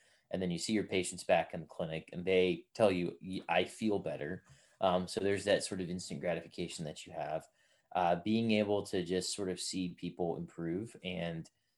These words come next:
think that I had some small part in it is really just one of the coolest things about being an orthopedic surgeon. Uh,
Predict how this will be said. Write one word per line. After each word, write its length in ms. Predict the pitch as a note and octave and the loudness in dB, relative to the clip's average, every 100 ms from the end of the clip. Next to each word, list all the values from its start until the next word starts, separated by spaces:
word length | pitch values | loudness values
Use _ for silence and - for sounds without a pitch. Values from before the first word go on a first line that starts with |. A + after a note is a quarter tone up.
| _ _ | _ _
think 160 | G#2+ F2+ | -4 2
that 100 | F#2 | 6
I 120 | F2+ | 8
had 240 | F#2 E2+ | 6 2
some 180 | - F2+ | 0 -4
small 220 | - F2 | -2 -4
part 280 | E2+ F2 E2 | 0 -2 -2
in 60 | E2+ | -4
it 140 | D#2+ | -4
is 160 | E2+ D#2+ | -4 -4
really 640 | E2+ F2+ F2 E2+ E2 D2+ _ _ _ _ _ _ | -2 0 2 0 -2 -6 _ _ _ _ _ _
just 160 | G2 - | -10 -2
one 140 | F#2 | -2
of 80 | E2 | -2
the 140 | D#2 - _ | -6 -8 _
coolest 360 | - G#2+ F2 - | -4 0 0 -2
things 200 | E2+ D#2+ | -6 -2
about 240 | D#2 D#2 | -2 -2
being 200 | F2 D#2 | -2 -4
an 60 | D#2 | -6
orthopedic 460 | D#2 - D#2+ D2+ | -8 -6 -6 -4
surgeon. 460 | - D#2 D#2+ E2 F2+ _ _ _ _ | -6 -6 -6 -6 -8 _ _ _ _
Uh, 260 | - F#2 F2+ | 0 2 2